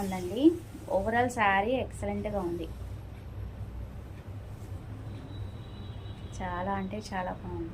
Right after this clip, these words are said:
చూస్తున్నారుగా బోర్డరు, పైన ఒకటే బోర్డరు, కింద కూడా అదే బోర్డరు. ఇంకో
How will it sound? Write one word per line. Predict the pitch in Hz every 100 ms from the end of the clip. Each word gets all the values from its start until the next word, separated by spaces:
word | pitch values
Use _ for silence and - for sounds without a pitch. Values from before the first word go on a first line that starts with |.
| -
చూస్తున్నారుగా | 220 - 240 214 214 226
బోర్డరు, | 208 208 196 220 330 - - - -
పైన | 254 262 294 320 330
ఒకటే | 254 262 254 240
బోర్డరు, | 233 214 294 302
కింద | 220 208 208
కూడా | 220 247
అదే | 196 190
బోర్డరు. | 170 165 165 160 - - - -
ఇంకో | 190 180